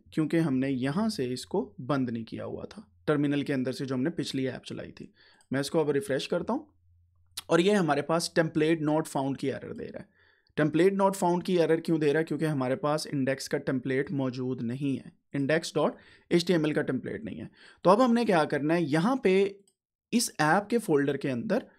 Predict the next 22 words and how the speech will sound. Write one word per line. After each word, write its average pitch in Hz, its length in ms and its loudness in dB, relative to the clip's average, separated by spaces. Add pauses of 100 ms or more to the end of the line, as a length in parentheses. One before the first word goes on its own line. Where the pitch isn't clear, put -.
(360)
एक 185 200 4
नया 160 240 4
फोल्डर 147 360 2
बनाना 175 280 2
है, 202 180 -4
इसको 170 240 0
नाम 139 280 2
देना 139 220 2
है 170 220 0
टेम्पलेट्स, 135 720 -2 (480)
और - 220 6
इसके 220 340 2 (140)
अंदर 170 280 4
फाइल 151 320 2
बनानी 131 360 0
है 156 60 2
जिसका 139 300 -4
नाम 127 300 -2
है 156 220 0
रिज-, 127 420 -6
अ, 117 440 -6 (500)
index 131 560 0